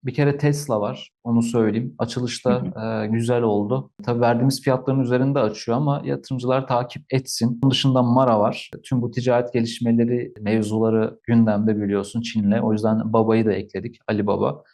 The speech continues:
Speaker 1: Onun dışında S O C ve R U N koduyla, e, iki hisse daha var. Bunlar biraz daha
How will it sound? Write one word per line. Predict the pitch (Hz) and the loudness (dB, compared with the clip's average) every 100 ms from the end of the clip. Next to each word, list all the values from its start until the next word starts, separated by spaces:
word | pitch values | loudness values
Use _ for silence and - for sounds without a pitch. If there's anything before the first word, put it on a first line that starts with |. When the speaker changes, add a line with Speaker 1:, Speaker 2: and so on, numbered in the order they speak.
| _ - _ | _ -20 _
Speaker 1:
Onun | 127 139 | 2 2
dışında | 131 135 131 135 | 2 0 0 -2
S | - 123 127 | -2 0 2
O | 123 123 | 2 2
C | 117 139 135 | 0 -2 0
ve | 123 127 135 | 0 0 -2
R | 117 120 117 | 0 0 0
U | 127 120 120 | -2 0 0
N | 117 117 - | -2 -2 -8
koduyla, | 110 101 101 131 160 - | -6 -2 0 0 -2 -14
e, | - | -20
iki | - 131 | -8 -6
hisse | 113 - 107 | -4 -4 -4
daha | 104 113 | -2 -4
var. | 123 - | -4 -6
Bunlar | 127 120 120 | -2 0 2
biraz | 123 117 113 | 2 2 0
daha | 120 | -4